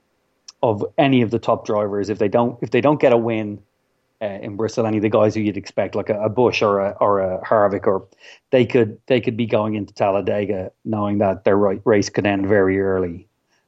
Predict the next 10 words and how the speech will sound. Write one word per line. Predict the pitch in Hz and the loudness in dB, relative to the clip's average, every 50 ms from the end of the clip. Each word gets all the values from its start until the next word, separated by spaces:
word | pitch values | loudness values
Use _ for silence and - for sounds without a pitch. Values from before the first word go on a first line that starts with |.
| - | -4
and | - 110 101 | -4 -4 -2
put | - - 127 - | -2 -2 0 2
them | 131 113 107 120 | 2 2 2 0
in | - 156 120 110 | -2 -2 -2 -2
a | 107 95 95 104 - _ _ _ _ _ - | -2 -2 -4 -8 -12 _ _ _ _ _ -6
pretty | - - 139 120 117 107 104 98 _ _ _ _ _ | 0 2 2 4 2 0 0 -6 _ _ _ _ _
spectacular | - - - 135 113 - - - 131 120 - - 135 117 117 104 | -8 -2 -2 -2 -2 -2 -4 -4 -4 -2 -2 -4 -4 -2 -2 -2
hole | - 117 117 110 110 107 107 104 98 - - _ _ _ _ _ _ _ _ _ _ _ | 0 0 0 2 2 0 -2 -4 -6 -8 -14 _ _ _ _ _ _ _ _ _ _ _
for | - 131 | -6 -4
the, | 110 113 107 104 113 | -4 -2 -2 -4 -4